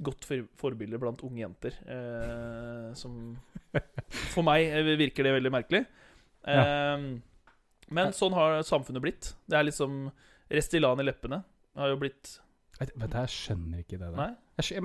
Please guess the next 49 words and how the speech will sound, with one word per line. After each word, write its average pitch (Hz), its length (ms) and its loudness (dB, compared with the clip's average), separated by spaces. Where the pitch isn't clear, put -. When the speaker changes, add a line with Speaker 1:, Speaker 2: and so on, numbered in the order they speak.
Speaker 2:
og, 98 300 -10
og 165 80 -2
jeg, 175 160 0
og 175 100 0
jeg 170 140 4
te-, - 160 -2
og 156 60 4
jeg 170 120 4
tenker, 123 520 0
og 139 160 -6
det 147 80 2
er 170 140 8
min 104 280 6
mening 98 360 0
om 151 80 0
dette, 165 180 -2
Speaker 1:
Ja. - 400 -6
Speaker 2:
tenker 156 180 -6
jeg, 113 80 -14
hvem 147 160 4
er 202 40 4
det 175 60 0
som 196 100 2
liksom 196 240 0
tenker, 123 640 0
er 131 140 0
det, 170 120 0
er 139 120 0
det 147 80 2
sånn 143 100 4
at 143 100 -2
alle 127 160 2
jenter 123 240 0
tenker 113 300 -2
at, 113 80 -6
at 135 100 -4
dette - 300 -2
er 110 60 0
det 110 160 0
gutta 110 260 -4
vil 101 80 -4
ha, 98 180 -8
liksom? 233 280 -4
Speaker 1:
Mm. - 260 -14
Speaker 2:
Altså, 160 220 0
sånne 123 320 0
svære 107 300 0
lepper 101 440 -4
og, 101 360 -2